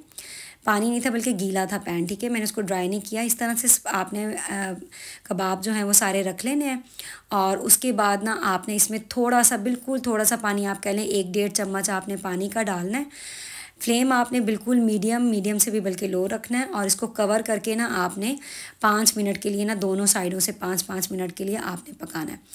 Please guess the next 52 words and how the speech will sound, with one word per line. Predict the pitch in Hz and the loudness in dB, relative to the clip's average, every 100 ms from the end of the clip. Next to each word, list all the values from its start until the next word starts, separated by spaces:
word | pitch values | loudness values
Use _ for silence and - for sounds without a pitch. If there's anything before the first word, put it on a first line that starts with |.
| - - - - - | -12 -12 -12 -16 0
पानी | 226 247 | 2 4
अगर | 262 262 | 4 6
आप | 262 | 6
ना | 233 214 220 | 6 4 6
भी | 247 | 4
डालेंगे, | 247 214 214 226 | 4 4 2 0
मैंने | 233 226 | 0 2
इसलिए | 220 240 233 | 0 2 2
डाला | 214 214 | 2 0
कि | 220 | -2
अक्सर | 214 - | 0 0
लोगों | 208 202 208 | 0 -2 -2
के | 226 | -4
पास, | 226 196 196 - 214 | 0 4 6 6 2
अ, | 202 196 175 - - - | -2 -2 -8 -20 -12 -4
अ, | - - 196 190 - - _ _ - | -2 -2 -4 -8 -14 -20 _ _ -8
जो | 202 202 190 | -2 0 0
नॉनस्टिक | 196 190 196 226 226 | 0 2 2 0 0
पैन्स | 208 190 196 | 0 2 -2
होते | 190 180 | -4 -4
हैं | 196 | -4
ना | 202 | -2
वो | |
नहीं | 196 190 220 | -2 -2 -2
होते, | 214 202 214 | -4 -6 -8
तो | 240 240 | -4 2
इसलिए | 330 208 214 | 4 4 2
मैंने | 196 185 | -2 -2
पानी | 190 175 185 | -4 -4 -2
डाला, | 190 196 - | -2 -4 -4
otherwise | 208 202 202 214 226 - - - - | -4 -2 0 2 0 -2 -12 -12 -4
कबाब | 226 202 208 | 0 4 2
खुद | 208 208 | 2 -2
ही | 226 | 0
पानी | 226 190 202 | 0 0 2
रिलीज़ | 208 196 196 | 0 2 2
कर | - 190 | 2 -2
देंगे | 180 190 214 | -2 -2 -2
क्योंकि | 240 208 208 | -4 -2 -2
इसमें | 208 196 | -2 -2
प्याज | 190 196 240 | -2 2 0
वगैरह | 240 233 | 0 -2
शामिल | 233 214 190 190 | 0 -2 -2 -2
है। | 190 | -2
ये | 190 | -4
देखें | 185 175 202 | -6 -4 -4
और | 185 | -2
भी | 175 | -4
पानी | 214 202 190 196 | -4 -2 -2 -2
हो | 185 | -2
गया | 190 | -2
इसमें। | 190 185 196 | -2 -2 -4